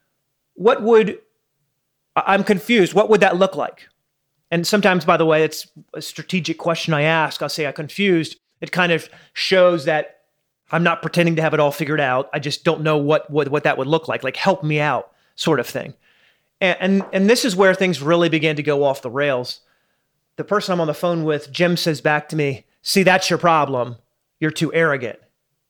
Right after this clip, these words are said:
I'm thinking, <laughs> I just had this, I've, I've shared my soul with you. I've, I've told you how I wanna get to a million users. I've told you how I feel inadequate. I told you how I need help, how I don't feel like I'm qualified to be this fearless leader, but I, but I wanna be so that I can help people.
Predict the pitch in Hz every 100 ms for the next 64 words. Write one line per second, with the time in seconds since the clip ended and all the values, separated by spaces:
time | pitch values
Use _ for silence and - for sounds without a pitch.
0 | _ 165 170 160 - 127 - - - _
1 | _ - - - 285 214 - 190 170 -
2 | - - - _ - _ - 240 214 -
3 | - 302 - 247 208 175 160 151 - 139
4 | 269 202 151 160 - 262 - _ _ _
5 | - 240 233 233 185 175 180 175 165 175
6 | 165 160 170 220 190 190 196 170 151 147
7 | 165 147 135 185 233 214 - - - 208
8 | 185 160 151 143 131 - 233 214 - _
9 | - 156 151 160 - 175 156 127 - 214
10 | 208 - 190 156 160 147 139 - 175 156
11 | 147 - 220 220 165 143 135 - - 143
12 | 123 185 226 196 208 202 - 151 135 127
13 | 214 247 208 190 190